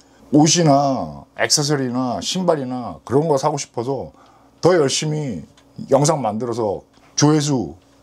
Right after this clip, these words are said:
끌어올리고 구독자도 늘리고 잠 못 자고 그래도 재밌고, 왜냐면 내가 원하는 걸 살 수 있으니까,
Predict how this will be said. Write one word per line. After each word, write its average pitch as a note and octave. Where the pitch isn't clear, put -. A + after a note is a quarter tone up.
끌어올리고 A#2+
구독자도 D3
늘리고 A2
잠 C#3+
못 D3
자고 F#2
그래도 C3+
재밌고, B2+
왜냐면 E3+
내가 D#3+
원하는 C#3
걸 A2
살 G#3
수 F3+
있으니까, G2